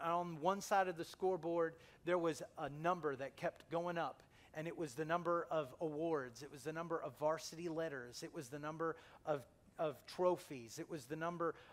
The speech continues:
of scholarship offers. It was, all these numbers just kept going up and up. And they felt so good. They felt so accomplished. And then they looked to the other side of the scoreboard, and that number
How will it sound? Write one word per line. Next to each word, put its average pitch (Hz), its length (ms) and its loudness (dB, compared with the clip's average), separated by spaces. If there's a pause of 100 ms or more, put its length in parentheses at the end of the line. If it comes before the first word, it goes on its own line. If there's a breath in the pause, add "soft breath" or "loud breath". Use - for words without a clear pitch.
(120)
of 151 260 4
scholarship 180 760 4
offers. 147 540 0
It 165 140 -6
was, 151 260 -6
all 208 220 12
these 220 420 -6
numbers 170 640 -2
just - 240 -12
kept 160 280 -6
going 180 500 -4
up 170 280 0
and 156 140 -8
up. 160 160 -2 (260 loud breath)
And 175 140 -2
they 180 80 4
felt 170 320 0
so 185 280 0
good. 170 340 4
They 156 80 2
felt 160 280 -2
so 185 320 2
accomplished. 165 640 -4 (260 loud breath)
And 170 120 0
then 196 140 0
they 180 140 4
looked 180 300 2
to 185 60 -8
the 165 240 -6
other 180 220 2
side 170 360 -2
of 156 100 -6
the 147 60 -8
scoreboard, 151 600 -2 (260 loud breath)
and 160 220 -2
that 180 260 0
number 170 440 -2